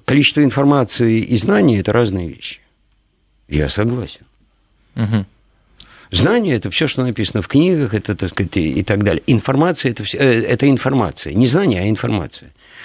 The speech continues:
Speaker 1: А знание — это понимание вещей. Вот, э, как-то мы с, э, Володей Уверским <laughs> просто г-, рассуждали на тему, э, сколько ученых в мире.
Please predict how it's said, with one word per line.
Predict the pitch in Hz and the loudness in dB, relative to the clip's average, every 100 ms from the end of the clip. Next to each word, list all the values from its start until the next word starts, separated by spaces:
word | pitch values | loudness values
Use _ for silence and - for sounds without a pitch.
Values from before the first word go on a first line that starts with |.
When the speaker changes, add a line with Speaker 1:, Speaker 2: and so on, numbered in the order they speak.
| - | -10
Speaker 1:
А | - | -8
знание — | 95 147 175 131 | -2 -2 0 0
это | 120 | -2
понимание | 107 117 123 104 80 - 69 | -2 0 0 0 -4 -12 -18
вещей. | 95 - - - _ _ _ _ - - - - - | -8 -8 -8 -14 _ _ _ _ -20 -18 -16 -16 -6
Вот, | - 131 131 - | 2 2 2 0
э, | 127 127 127 120 113 113 107 | 2 4 2 2 2 2 2
как-то | 143 127 123 | 0 -2 2
мы | 120 123 117 113 104 | 4 4 4 0 -2
с, | - 110 | -2 0
э, | 110 104 104 101 101 | 2 2 2 2 2
Володей | 101 110 110 104 | 2 4 4 2
Уверским | 104 143 - 110 98 95 98 104 131 110 113 - - - | 2 0 -2 -2 0 2 2 2 0 -2 -6 -8 -14 -16
<laughs> | - - | -14 -2
просто | 113 104 - 110 104 | 0 0 0 2 2
г-, | 104 107 101 104 107 110 | 2 0 -2 -2 0 0
рассуждали | 101 - 104 101 123 113 | 0 0 0 2 2 2
на | 98 101 101 98 | 0 2 2 0
тему, | - 139 117 98 95 90 98 107 107 104 107 107 | 0 2 2 2 0 -2 0 0 0 0 0 0
э, | |
сколько | 101 131 123 113 | 0 0 0 0
ученых | 98 117 104 - | 0 0 -2 -2
в | |
мире. | 85 71 - | -4 -6 -8